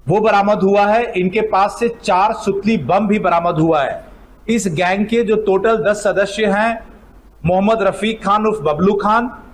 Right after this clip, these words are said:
तमकोही राज का रहने वाला, औरंगजेब उर्फ लादेन,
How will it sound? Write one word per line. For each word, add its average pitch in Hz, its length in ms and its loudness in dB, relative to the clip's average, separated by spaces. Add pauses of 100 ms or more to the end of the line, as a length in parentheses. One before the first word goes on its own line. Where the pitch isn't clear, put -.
(120)
तमकोही 165 340 0
राज 196 240 2
का 214 100 0
रहने 196 240 0
वाला, 196 240 2 (500)
औरंगजेब 202 840 0
उर्फ 196 220 0
लादेन, 175 480 0